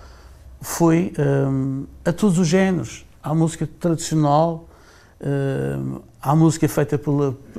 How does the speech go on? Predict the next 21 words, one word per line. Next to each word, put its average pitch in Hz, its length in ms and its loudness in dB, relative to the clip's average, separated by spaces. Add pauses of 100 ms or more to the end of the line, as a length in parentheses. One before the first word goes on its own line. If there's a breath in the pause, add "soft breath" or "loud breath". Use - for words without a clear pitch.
(120)
pela 143 220 0
burguesia 127 400 0
em 147 100 4
pequenos 143 340 -2
espaços - 520 -2
de - 80 -14
serões 139 480 -2
e 131 40 -6
saraus 131 460 -4
mu-, 131 240 -6
musicais, 139 520 -6 (800 loud breath)
e, 180 380 2
e, 165 140 2
à, 156 200 4
e 160 120 0
à 160 80 2
música 170 260 2
até 175 140 -2
feita 170 380 -2
em, 175 240 -4
em, 165 80 -4